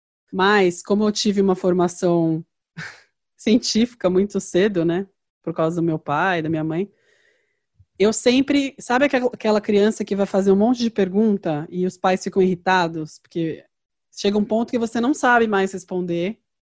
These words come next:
<laughs> a pergunta, né? Então, tem pais que n-, eles não sabem lidar com isso, então eles simplesmente falam, tipo, "Ah, não sei,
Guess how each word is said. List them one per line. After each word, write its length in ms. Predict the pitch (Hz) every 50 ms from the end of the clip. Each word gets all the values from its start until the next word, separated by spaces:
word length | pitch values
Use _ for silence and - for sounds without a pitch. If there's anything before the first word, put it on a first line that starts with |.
| _ -
<laughs> 920 | 233 214 - - - 226 220 - _ _ _ _ _ - 320 311 277 -
a 100 | 208 208
pergunta, 640 | - - 220 214 214 202 202 190 175 185 170 160 151
né? 160 | 156 165 180
Então, 240 | 196 196 - 202 202
tem 140 | 233 233 233
pais 640 | - - 220 233 262 247 220 185 175 - - - _ _ _ _ _ _ _ _ _ _ _ _ _ _ _ _
que 320 | - 262 262 254 254 247 240
n-, 160 | 233 226 226
eles 260 | - 208 214 226 220 220
não 80 | 233 220
sabem 280 | - 226 208 214 214
lidar 200 | 214 214 214 208
com 160 | 208 - 226
isso, 180 | 226 247 240 254
então 160 | 220 - 240
eles 100 | 240 233
simplesmente 640 | 240 269 262 - 294 269 262 240 226 247 - 294 277
falam, 420 | - 262 233 226 226 247 254 269
tipo, 200 | 262 - _ 208
"Ah, 240 | 170 135 135 135 135 143
não 140 | 170 220
sei, 640 | 285 - - - 196 185 196 240 214 156 147 151 147